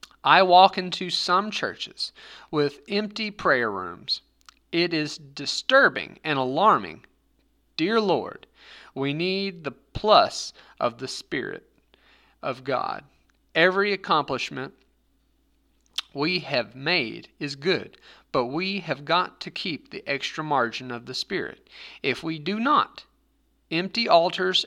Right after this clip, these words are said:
and waterless baptistries will become the badge of our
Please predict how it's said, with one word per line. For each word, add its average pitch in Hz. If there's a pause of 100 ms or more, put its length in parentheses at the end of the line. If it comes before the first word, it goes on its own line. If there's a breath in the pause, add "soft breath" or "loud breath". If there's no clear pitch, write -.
and 127
waterless 127
baptistries - (360 loud breath)
will 135
become 175
the 190
badge 151 (280 loud breath)
of 113
our 165